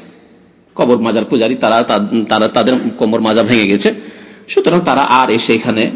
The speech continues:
করতে পারবে না, তাহলে মুসলিমের কবরকে আধা হাত উঁচু করে রাখা যায়, যাতে করে বোঝা যায় যে এখানে কবর আছে। আর ফিতনার যদি আশঙ্কা খুব বেশি থাকে, তাহলে সেখান থেকে যদি কিছু থাকেও, প্রথম কথা, ত্রিশ বছরের বেশি হাড় হাড্ডি থাকে না।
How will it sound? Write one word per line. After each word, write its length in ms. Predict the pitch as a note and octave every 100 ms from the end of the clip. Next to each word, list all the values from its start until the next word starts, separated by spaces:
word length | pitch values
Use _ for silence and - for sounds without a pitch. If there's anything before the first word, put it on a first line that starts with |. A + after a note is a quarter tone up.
| -
করতে 220 | - F3 G#3
পারবে 200 | G#2+ G#3
না, 60 |
তাহলে 240 | G#3 F#3+ A3
মুসলিমের 400 | A3+ B2+ A#2 A2
কবরকে 340 | A2 E3 -
আধা 160 | - A#2+
হাত 180 | C#3+
উঁচু 180 | B2+ -
করে 140 | - C#3
রাখা 220 | G#2 G2+
যায়, 180 | - - -
যাতে 240 | A#2 B2 G2
করে 140 | G2+
বোঝা 260 | - F2 F#2+
যায় 140 | G2
যে 60 | B2
এখানে 200 | A2+ -
কবর 200 | D#2+ E2
আছে। 160 | - - - - - - _ -
আর 140 | A2+
ফিতনার 380 | - C#3 B2+ B2+
যদি 180 | B2 A#2+
আশঙ্কা 320 | A#2+ C3+ B2
খুব 160 | -
বেশি 200 | A#2+ C3
থাকে, 200 | - D3+
তাহলে 180 | D3 C#3+
সেখান 440 | C#3+ G#3 G#3 C3 A2+
থেকে 260 | B2 E3+
যদি 240 | C3 C3 C3
কিছু 240 | B2+ D#3
থাকেও, 380 | - F#2+ F#2 F2+
প্রথম 320 | F#2 F#3+ F3
কথা, 220 | D3 C#3+ E3+
ত্রিশ 380 | - A3 F#3
বছরের 340 | C#3 B2 D#3+ G3
বেশি 240 | D#3 -
হাড় 200 | E3+ A#2
হাড্ডি 240 | G2+ G2+ D3+
থাকে 240 | - G#2+
না। 120 | A2